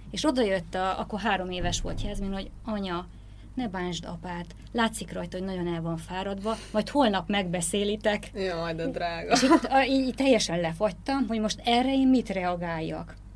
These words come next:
Speaker 1: A gyerekem valami olyat mondott ki, hogy, hogy igazából, hogyha bölcsen gondolkodnék, vagy lehiggadnék, akkor valóban így lehetne, hogy ahelyett, hogy így egymást sértegetjük a párommal, lehiggadunk szépen, és akkor majd visszatérünk rá.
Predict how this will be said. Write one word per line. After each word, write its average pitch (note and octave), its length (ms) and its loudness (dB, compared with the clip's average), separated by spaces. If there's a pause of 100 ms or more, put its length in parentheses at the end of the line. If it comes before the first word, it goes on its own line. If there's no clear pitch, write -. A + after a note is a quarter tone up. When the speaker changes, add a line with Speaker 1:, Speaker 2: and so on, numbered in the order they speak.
(260)
Speaker 1:
A - 40 -6
gyerekem A3 400 2
valami F#3 220 -4
olyat G#3 280 -2
mondott F3+ 480 -4
ki, A3 200 -2
hogy, G#3 320 -4 (120)
hogy G#3 200 -6
igazából, G#3 540 0
hogyha F#3 240 -8
bölcsen F#3+ 460 0
gondolkodnék, F3 1000 -4 (280)
vagy E3 120 -6
lehiggadnék, G3+ 840 -2 (200)
akkor G3 220 -6
valóban F3+ 440 0
így F#3 140 -2
lehetne, F#3 380 -2
hogy F#3 160 -2
ahelyett, F3+ 420 -2
hogy F3+ 120 -6
így F3+ 160 -6
egymást F3 520 -4
sértegetjük F3 800 -4
a E3 140 -8
párommal, G#3+ 580 0 (840)
lehiggadunk G#3+ 640 2
szépen, E3+ 380 -4
és F3 140 -2
akkor F3+ 200 -6
majd E3+ 120 -2
visszatérünk D#3+ 720 -4
rá. D#3 240 -6